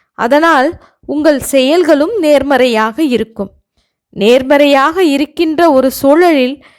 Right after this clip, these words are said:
கண்டிப்பாக தெய்வம் வாசம் செய்யும்" என்று மாணாக்கர்களுக்கு பதிலளித்தார். சூரியதாசனும் சந்திரசூடனும்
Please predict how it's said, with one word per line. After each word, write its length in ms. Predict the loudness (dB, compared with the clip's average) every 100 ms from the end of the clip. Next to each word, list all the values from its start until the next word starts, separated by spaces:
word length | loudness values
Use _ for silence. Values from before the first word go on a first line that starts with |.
| _ _
கண்டிப்பாக 880 | -6 -4 0 -2 -2 0 0 0 -2
தெய்வம் 500 | -2 -4 -2 -2 0
வாசம் 480 | 0 -2 -2 -6 -6
செய்யும்" 440 | -4 -6 -6 -12 -16 _ _ _ _ _ _ _ _ _ _ _ _
என்று 680 | -4 -2 2 2 2 0 -6 -16 _ _ _ _ _ _ _ -2
மாணாக்கர்களுக்கு 1200 | 0 2 0 0 -2 0 -4 -4 -2 0 0 -6 -12 -20 -6
பதிலளித்தார். 760 | -2 0 2 0 -2 -8 -12 -12 _ _ _ _ _ _ _ _ _ _ _ -2
சூரியதாசனும் 960 | 2 2 2 2 2 0 -2 -2 -2 -6 -12 _ -10
சந்திரசூடனும் 1040 | -6 -4 -2 -2 0 2 2 0 -2 -6